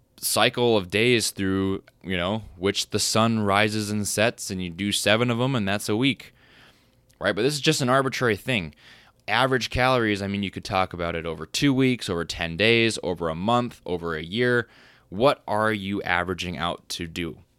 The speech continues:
And even if you have some really bad weeks, if you have two horrible weeks where you're way, way off, you're eating four thousand calories a day for those weeks, but the other fifty weeks of the year, you're fine, your months and your weeks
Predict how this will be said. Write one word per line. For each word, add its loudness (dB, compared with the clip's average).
And -4
even 0
if 0
you 0
have 0
some -6
really -2
bad 0
weeks, 0
if -8
you 4
have 0
two 0
horrible 6
weeks 2
where 0
you're 2
way, 4
way 4
off, 4
you're -4
eating 0
four -2
thousand 2
calories 0
a 0
day 0
for -6
those -4
weeks, -6
but 2
the 2
other 4
fifty -2
weeks 0
of 0
the -2
year, 0
you're -2
fine, -2
your 2
months 2
and -2
your 0
weeks 0